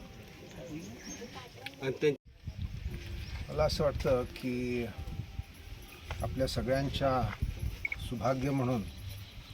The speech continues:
आताचे जे मुख्यमंत्री आपल्याला लाभलेले आहेत, हे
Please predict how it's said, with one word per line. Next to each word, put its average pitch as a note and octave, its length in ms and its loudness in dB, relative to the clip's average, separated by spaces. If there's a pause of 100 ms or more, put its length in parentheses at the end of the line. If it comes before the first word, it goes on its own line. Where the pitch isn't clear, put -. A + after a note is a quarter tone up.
(320)
आताचे - 400 0
जे B2 360 4 (260)
मुख्यमंत्री C#3 520 0
आपल्याला C3 360 6
लाभलेले A2+ 400 4
आहेत, F#2 120 0 (1160)
हे D3 280 0